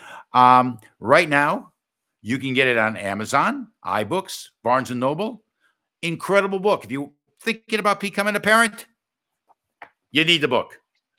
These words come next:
If you are a parent, you need the book. And if you're not a parent, you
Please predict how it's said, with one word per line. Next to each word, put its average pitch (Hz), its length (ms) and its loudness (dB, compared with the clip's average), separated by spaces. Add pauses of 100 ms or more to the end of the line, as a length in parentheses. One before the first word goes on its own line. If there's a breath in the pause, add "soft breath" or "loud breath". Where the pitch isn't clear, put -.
(500)
If 120 180 -8
you 139 140 -2
are 214 160 4
a - 40 0
parent, 107 640 -10
you 95 400 -10 (120)
need 87 320 -12
the 90 80 -14
book. - 420 -10 (640)
And 104 100 -8
if 101 140 -8
you're 95 100 -6
not 175 320 4
a - 80 2
parent, 113 560 -4 (320)
you 95 300 -12